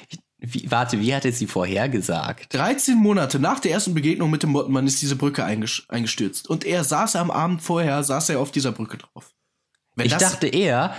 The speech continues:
Speaker 1: dass das bedeutet, dass der Mottenmann die Brücke sabotiert hat.
Speaker 2: Nein, nein, er hat die vorher gesehen.
Speaker 1: Ja, ach so.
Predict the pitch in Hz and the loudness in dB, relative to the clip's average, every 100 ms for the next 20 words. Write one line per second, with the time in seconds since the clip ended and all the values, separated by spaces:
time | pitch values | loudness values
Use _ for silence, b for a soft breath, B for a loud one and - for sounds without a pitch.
0 | B 135 131 123 131 143 - 120 120 117 | B -2 0 -2 0 0 0 0 2 2
1 | 170 131 120 120 113 135 185 196 120 - | 2 2 4 2 2 0 0 2 2 0
2 | - 110 110 110 107 95 135 151 202 269 | -2 0 0 0 0 2 0 2 2 2
3 | 156 160 - 156 202 196 110 107 117 110 | 2 0 0 0 2 0 2 0 -2 -8
4 | _ _ 127 127 123 110 - 131 196 101 | _ _ 0 2 4 2 2 2 2 0
5 | - | -4